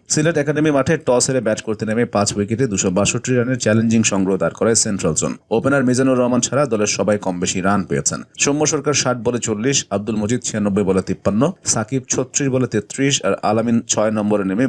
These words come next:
বত্রিশ বলে চার বাউন্ডারিতে খেলেন তেতাল্লিশ রানের ঝড়ো ইনিংস। প্রথম দিনের ব্যাটাররা বল বেশি নষ্ট করলেও শেষের দিকে আলামিনকে নিয়ে মোসাদ্দেকের আটষট্টি বলে বিরাশি আর জাকের আলীকে নিয়ে পনেরো বলে সাতাশ রানের দুটি ঝড়ো জুটিতেই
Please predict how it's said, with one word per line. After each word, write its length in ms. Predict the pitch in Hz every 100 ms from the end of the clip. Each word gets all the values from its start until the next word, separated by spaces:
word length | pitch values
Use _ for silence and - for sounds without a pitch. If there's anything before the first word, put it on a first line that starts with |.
| 101
বত্রিশ 320 | 104 - 90 107
বলে 140 | 123 123
চার 160 | 110 110
বাউন্ডারিতে 440 | 104 98 92 87 87
খেলেন 240 | 87 127
তেতাল্লিশ 440 | 120 110 113 107 101
রানের 200 | 104 139
ঝড়ো 260 | 104 104 98
ইনিংস। 320 | 82 76 - - - -
প্রথম 240 | 147 185 180
দিনের 240 | 175 170
ব্যাটাররা 440 | 120 117 135 139
বল 240 | 120 110 113 104
বেশি 180 | 107 120
নষ্ট 220 | 117 -
করলেও 300 | 131 131 139 139
শেষের 340 | 135 123 135
দিকে 220 | 131 131 147 -
আলামিনকে 460 | 107 120 120 110
নিয়ে 160 | 113 127
মোসাদ্দেকের 580 | 104 101 101 101 113 117
আটষট্টি 420 | 101 - - - 110
বলে 120 | 120
বিরাশি 420 | 107 101 101 - 170 -
আর 140 | 107 110 -
জাকের 340 | 123 123 - 160
আলীকে 320 | 135 135 131
নিয়ে 160 | 107 90
পনেরো 280 | 120 127 131
বলে 200 | 123 123 120
সাতাশ 320 | 113 110 -
রানের 240 | 113 110 95
দুটি 180 | 98 95
ঝড়ো 240 | 98 104
জুটিতেই 400 | 95 92 98